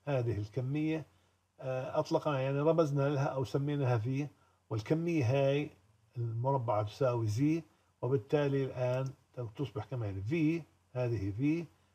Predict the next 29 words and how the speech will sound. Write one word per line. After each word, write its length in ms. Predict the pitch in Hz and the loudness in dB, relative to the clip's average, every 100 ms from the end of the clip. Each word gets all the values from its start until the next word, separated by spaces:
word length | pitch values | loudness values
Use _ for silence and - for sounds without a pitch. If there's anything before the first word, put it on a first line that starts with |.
| _ _ - | _ _ -6
تساوي 480 | 110 139 123 120 107 | -2 0 2 0 0
Z 360 | 135 151 - | 2 2 0
تربيع 440 | 127 113 104 131 - | -2 -2 -2 -4 -6
حقا. 440 | 117 - 156 165 - _ - _ _ - | -12 -4 -2 -2 -6 _ -20 _ _ -8
الآن 280 | 143 127 | -4 -2
تعرف 440 | - 131 202 196 151 | 2 4 6 4 2
مرونة 340 | 151 156 143 123 | 2 2 2 -2
الإحلال 440 | 110 101 131 123 | -8 -6 -4 -4
كما 280 | 107 110 98 | -4 -4 -2
يأتي، 360 | 127 131 - 147 | -2 -4 -6 -4
مرونة 280 | 127 127 113 | -4 -4 -6
الإحلال، 520 | 117 - 131 123 117 110 _ _ _ _ - | -10 -6 -4 -2 -4 -8 _ _ _ _ -10
آه، 420 | 110 107 113 113 | -6 -6 -6 -10
سيجما، 560 | - 165 156 165 160 - _ _ _ | 0 2 2 -2 -2 -8 _ _ _
مرونة 200 | 135 123 - | -4 -4 -6
إحلال 280 | - 131 127 | -2 0 0
الع-، 280 | 107 - 123 | -2 -6 -6
ال-، 180 | 117 113 | -6 -4
يعني 300 | 101 110 110 | -4 -4 -4
مدخلات 480 | 107 - 131 117 | -6 -4 -4 -4
الإنتاج 480 | - 107 131 120 110 | -8 -8 -4 -4 -2
ليبر 180 | 127 120 | -4 -4
محل 260 | 107 - 107 | -6 -6 -6
كابيتال 400 | 131 117 120 - | -6 -6 -8 -6
أو 160 | 123 | -4
العك 280 | 107 123 - | -2 -4 -6
كابيتال 320 | 123 110 110 | -10 -8 -8
محل 160 | 92 95 | -6 -6
ليبر، 340 | 135 143 147 | -4 -4 -6